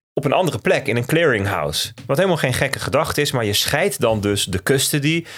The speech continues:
van de trading. Dat zijn gewoon twee gescheiden functies die je prima kunt, van elkaar kunt scheiden. En nou, dat is wat ze gaan doen. Ja, allemaal prima, maar waar gaan ze eens mee starten? Met vier assets, namelijk,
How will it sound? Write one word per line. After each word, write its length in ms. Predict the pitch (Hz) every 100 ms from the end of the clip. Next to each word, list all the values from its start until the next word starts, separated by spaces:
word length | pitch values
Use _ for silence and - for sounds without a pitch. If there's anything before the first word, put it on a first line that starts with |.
| -
van 220 | - 147
de 60 | 143
trading. 460 | 135 190 156 98 80
Dat 100 | 123
zijn 160 | 147
gewoon 140 | 127 117
twee 160 | 131
gescheiden 380 | 110 - 156 131
functies 340 | - 143 147 123
die 80 |
je 60 | 95
prima 280 | - 143 113
kunt, 300 | 92 90 -
van 160 | - 98
elkaar 240 | 92 87
kunt 140 | 87
scheiden. 440 | - 113 123 123 127 - - - -
En 220 | 113 113
nou, 200 | 101 -
dat 100 | 110
is 60 |
wat 120 | 117 107
ze 100 | 92
gaan 140 | 90
doen. 280 | 113 165 - _ _ _ _ _ _ -
Ja, 80 | 139
allemaal 180 | 135
prima, 280 | - 165 160
maar 140 | 151 139
waar 160 | 180
gaan 200 | - 180
ze 100 | 143
eens 100 | 123
mee 140 | 107 95
starten? 500 | - 190 - 95 - - - -
Met 180 | 131 123
vier 320 | - 247 226
assets, 720 | - 165 - 233 - - - _ _ _ _
namelijk, 720 | - 139 190 185 180 180 -